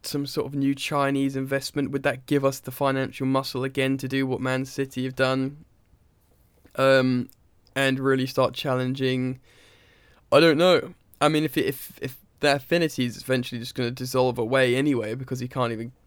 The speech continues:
work in the country for one reason or another. I know his, maybe his Israeli citizenship allows him to come in for different, in, in different, uh, methods or something. I, I'm not really savvy and all that. But, um,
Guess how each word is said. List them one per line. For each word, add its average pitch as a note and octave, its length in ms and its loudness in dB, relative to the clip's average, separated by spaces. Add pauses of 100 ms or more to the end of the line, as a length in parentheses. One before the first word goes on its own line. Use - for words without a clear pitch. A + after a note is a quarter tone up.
(400)
work B2+ 360 0
in A#2+ 100 -2
the A#2 80 -6
country A#2+ 540 -6
for - 160 -20
one A#2 180 -2
reason A2+ 260 -6
or G#2 100 -6
another. A2 260 -4
I A2 80 -2
know B2+ 180 2
his, B2 220 -2
maybe B2 300 -4
his C3 240 -6
Israeli A#2+ 500 -2
citizenship A#2+ 840 -6
allows B2 340 -4
him B2 120 -6
to A#2 240 -6 (480)
come A#2+ 220 -2
in A#2 100 0
for A#2+ 120 -6
different, - 400 -8 (520)
in, B2+ 280 0
in C3 100 -2
different, C3 440 -4
uh, A#2+ 160 -2
methods B2+ 480 0
or B2+ 60 -4
something. B2 320 -2
I, B2 140 2
I'm C3 140 0
not A2 120 -2
really B2 160 -4
savvy B2 380 0
and A2 80 -6
all A#2 120 -4
that. A2 180 -4 (1500)
But, - 180 2
um, C#3 400 6